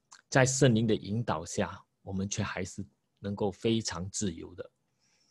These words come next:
我这时候就想到耶稣在约翰福音里面曾经对这个犹太信徒所说的一些话。在约翰福音八章三十一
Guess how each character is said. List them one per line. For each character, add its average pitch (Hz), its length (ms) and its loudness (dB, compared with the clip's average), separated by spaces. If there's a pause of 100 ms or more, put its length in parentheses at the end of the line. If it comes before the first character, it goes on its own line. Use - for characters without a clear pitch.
(960)
我 - 100 -10
这 127 160 6
时 - 140 4
候 107 80 8
就 110 100 4
想 92 240 2
到 104 200 6
耶 101 180 4
稣 113 220 0
在 117 160 6
约 117 120 4
翰 107 220 2
福 98 220 -2
音 104 120 2
里 98 80 -2
面 98 460 -4
曾 - 180 -6
经 107 220 0
对 98 340 0 (320)
这 104 140 -6
个 98 300 -4
犹 98 240 0
太 120 200 4
信 110 240 2
徒 98 220 -6
所 - 180 -10
说 101 220 -2
的 95 100 -4
一 95 60 -4
些 95 180 -4
话。 90 200 -12 (2250)
在 185 180 10
约 180 160 10
翰 160 240 6
福 131 220 6
音 151 180 8
八 143 200 8
章 131 280 8
三 131 280 4
十 - 260 -4
一 117 300 -6